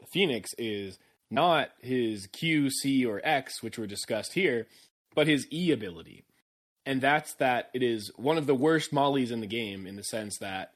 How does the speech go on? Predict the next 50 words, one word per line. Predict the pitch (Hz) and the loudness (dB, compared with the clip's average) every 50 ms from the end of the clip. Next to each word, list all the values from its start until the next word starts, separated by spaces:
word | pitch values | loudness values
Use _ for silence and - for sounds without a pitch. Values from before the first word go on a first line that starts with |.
| _ | _
it | - - - | -14 -12 -10
lasts | 113 117 120 123 120 - - | -8 -4 -4 -4 -4 -6 -10
for | - - 117 113 | -8 -6 -4 -4
a | 107 | -4
very | 98 113 117 113 107 98 | -2 -2 -2 -2 -4 -6
short | - - - 120 113 - 104 | -8 -6 -6 -6 -6 -6 -8
amount | 107 110 107 107 | -10 -10 -10 -10
of | 101 92 | -12 -14
time. | - - 101 101 113 131 165 180 160 - _ _ _ _ _ _ _ _ _ _ _ - | -14 -14 -10 -8 -6 -6 -6 -6 -8 -12 _ _ _ _ _ _ _ _ _ _ _ -10
So | - 147 143 | -2 0 2
yeah, | 131 120 131 139 147 139 135 | 2 4 6 6 6 6 6
like, | 131 127 123 120 107 | 6 6 4 2 0
if | 113 104 104 | -4 -6 -6
you | 107 110 | -10 -10
see | 104 - - 135 139 139 135 | -10 -8 -4 -2 -2 -2 0
someone | - - 143 139 135 127 120 117 | 0 0 0 0 0 -2 -2 0
go | 110 123 120 120 120 | 0 0 0 2 0
into | 120 120 123 123 - 120 120 110 | 0 -2 -2 -4 -4 -4 -4 -4
a | 101 | -4
corner | - - 117 117 107 98 92 90 98 - _ _ _ _ _ _ _ _ _ _ _ _ _ | -4 -8 -8 -8 -8 -8 -10 -10 -12 -16 _ _ _ _ _ _ _ _ _ _ _ _ _
and | - 110 113 | -8 -4 -2
you | 113 110 | -2 -2
wanna | 113 110 104 | -2 -4 -4
throw | 101 - - - 120 120 117 117 | -8 -12 -10 -4 -2 0 0 0
it | 110 92 - | -2 -4 -8
to | - 104 | -10 -6
them, | 107 104 104 104 | -6 -4 -4 -4
like, | 104 101 98 | -4 -6 -6
it | 107 101 | -8 -2
does | - 131 127 127 113 | 2 2 2 2 2
do | 117 117 107 | -2 -4 -2
damage | 98 113 113 110 110 110 110 104 - | -2 -2 -4 -2 -4 -6 -8 -10 -8
quickly | - 117 110 - 120 113 110 | -8 -8 -8 -6 -6 -6 -6
so | 104 - - 98 95 | -6 -8 -8 -10 -10
it | 92 | -10
can | - 104 95 | -10 -12 -14
flush | - - 110 98 92 - - | -10 -8 -8 -8 -8 -10 -12
them | 101 95 95 | -12 -12 -12
out. | 98 107 117 123 - - _ _ _ _ _ _ _ | -10 -8 -8 -10 -10 -12 _ _ _ _ _ _ _
But | _ 120 117 113 - - | _ -2 -2 -2 -2 -6
aside, | 123 - - 135 135 135 131 131 127 123 - 123 | -8 -4 2 2 4 4 4 2 0 -2 -4 -6
aside | 123 - - 135 135 131 | -4 0 0 0 0 0
from | - 127 120 | -2 -4 -2
that, | 120 117 117 - | -2 -2 -2 -2
like, | 117 110 104 95 90 | -2 -4 -4 -4 -8
very | 92 98 117 120 123 120 117 113 | -8 -4 -2 0 0 0 0 -2
rare | 107 98 104 104 104 101 98 | -4 -4 -6 -6 -4 -6 -6
circumstance, | - - - 156 - 117 104 - - 95 90 90 92 92 - | -2 -2 -2 0 0 -6 -8 -8 -10 -10 -10 -10 -12 -12 -12
it | - 110 107 | -12 -10 -8
has | 110 113 107 104 101 98 95 - | -8 -8 -6 -8 -8 -10 -12 -14